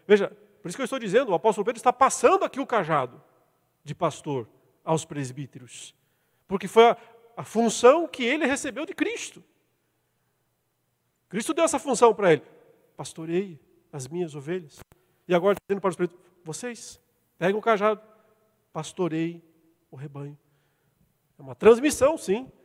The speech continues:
de função. É a mesma função que o apóstolo Pedro tinha, ele passou a esses presbíteros.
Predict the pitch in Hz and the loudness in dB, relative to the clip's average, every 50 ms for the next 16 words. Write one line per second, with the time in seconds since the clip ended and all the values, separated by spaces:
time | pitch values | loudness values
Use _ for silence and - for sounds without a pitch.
0 | _ _ - 147 185 202 - - 240 226 208 - - 190 214 254 226 156 139 139 | _ _ -8 -4 -2 -2 -2 -4 -6 -8 -8 -6 -4 -4 -4 -4 -4 -10 -16 -16
1 | 135 147 180 240 269 254 294 277 - 285 254 - - 208 220 233 - _ _ _ | -2 2 2 2 2 0 -6 -12 -14 -18 -16 -8 -6 -6 -6 -6 -8 _ _ _
2 | _ _ _ _ _ _ _ _ _ _ _ _ _ _ _ _ _ _ _ _ | _ _ _ _ _ _ _ _ _ _ _ _ _ _ _ _ _ _ _ _
3 | _ _ _ - 156 143 143 139 - 170 175 170 - 190 165 151 - 165 156 175 | _ _ _ -12 -6 -4 -4 0 2 4 2 2 2 -2 -6 -4 -2 -4 -4 -4
4 | 202 185 - 175 170 208 247 269 254 - _ _ _ _ _ - 170 175 190 - | -6 -10 -6 -4 -2 -2 -2 -4 -8 -12 _ _ _ _ _ -8 -6 -6 -4 2
5 | - 220 208 - - - 170 175 185 202 202 - - _ - - _ _ _ _ | 4 4 4 4 2 2 4 4 4 4 2 -4 -16 _ -20 -20 _ _ _ _
6 | _ _ _ _ _ _ - 175 170 170 170 - 175 170 175 175 170 - 190 185 | _ _ _ _ _ _ 2 2 2 2 2 2 2 2 2 2 0 -4 -6 -6
7 | 165 - - - - _ _ _ _ _ _ _ _ - 180 190 190 165 156 165 | -6 -8 -10 -12 -14 _ _ _ _ _ _ _ _ 0 2 2 2 2 0 -4
8 | 170 165 - 139 127 113 - - - - - - - _ | -4 -4 -6 -10 -14 -14 -16 -20 -20 -20 -20 -20 -20 _